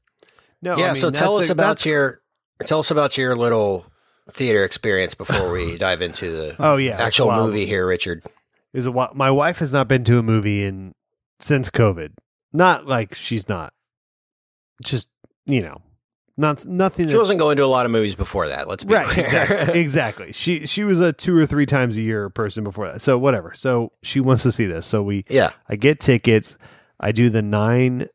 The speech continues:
Speaker 1: fifty A M, um, showing 'cause I like to party. Um, so Saturday morning, we're, like, all set to go early in the morning 'cause we like to kinda get it, get it. It's a long movie, so it's like, let's get it done. Let's get our day going.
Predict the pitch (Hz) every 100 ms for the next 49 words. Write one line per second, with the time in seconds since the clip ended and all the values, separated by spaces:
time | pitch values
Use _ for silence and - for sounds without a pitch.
0 | _ - - 131 - 147 139 117 117 107
1 | 95 98 110 - - _ _ - 110 101
2 | 98 - 95 85 101 135 117 92 90 -
3 | 80 80 82 - _ _ _ _ _ _
4 | _ 117 110 104 98 95 92 82 _ _
5 | _ - - 123 107 104 127 127 120 123
6 | 110 104 120 120 107 - 110 120 - 113
7 | 123 110 104 98 113 113 117 107 104 110
8 | 107 107 107 101 - 113 104 95 123 117
9 | - - 143 170 160 - 139 135 110 139
10 | 170 131 117 170 - 117 110 113 110 117
11 | - 131 120 113 117 117 110 - 113 107
12 | 104 95 90 90 95